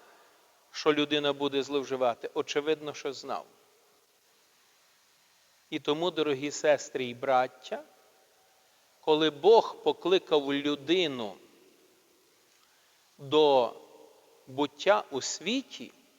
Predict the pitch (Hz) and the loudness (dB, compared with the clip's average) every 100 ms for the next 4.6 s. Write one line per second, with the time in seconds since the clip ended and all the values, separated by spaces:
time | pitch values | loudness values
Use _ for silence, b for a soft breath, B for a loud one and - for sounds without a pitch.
0 | _ 156 147 190 165 160 151 - - 123 | _ -2 2 2 2 -2 -4 -4 -6 4
1 | 165 175 151 - 147 147 - - 139 - | 4 4 -4 -4 -4 -4 -6 -10 -10 -2
2 | 127 - - _ b b b b b - | -2 -2 -20 _ b b b b b -20
3 | 127 170 202 196 - 139 147 139 147 - | -4 0 0 -2 -8 -2 -2 -2 -4 -8
4 | - 139 123 - _ | -12 -8 -8 -10 _